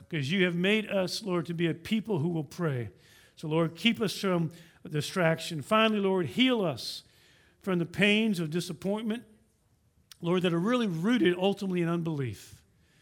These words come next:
And Lord, as we've confessed that, Lord, we're, we're believing you again. Lord, right now we're taking back, and I believe some of you right now, so there's some things you've given up on praying for that right now,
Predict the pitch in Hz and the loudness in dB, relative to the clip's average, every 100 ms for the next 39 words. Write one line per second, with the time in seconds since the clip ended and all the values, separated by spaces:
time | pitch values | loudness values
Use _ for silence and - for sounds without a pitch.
0 | _ _ _ _ _ _ _ - 147 160 | _ _ _ _ _ _ _ -8 0 2
1 | 165 160 180 180 143 190 165 - 147 151 | 2 0 -2 -2 -4 0 0 -2 -6 -2
2 | 160 160 202 202 196 165 175 208 202 190 | 0 2 2 2 -4 -2 0 0 0 0
3 | 180 170 143 147 131 - _ _ _ _ | 0 0 0 -4 -6 -14 _ _ _ _
4 | _ _ _ _ 175 190 202 208 202 185 | _ _ _ _ -2 2 2 4 4 4
5 | 190 190 202 202 175 180 156 165 180 175 | 2 2 2 2 2 4 4 2 2 0
6 | - 208 190 165 165 180 170 156 127 208 | 0 0 0 2 0 0 0 0 -2 -4
7 | 170 160 156 214 196 170 123 131 220 220 | -4 -2 -2 0 0 -2 -4 2 2 4
8 | 196 170 147 - 196 202 175 190 147 170 | 2 2 -4 -2 -2 -2 -2 -2 -2 -2
9 | 190 175 | -2 -2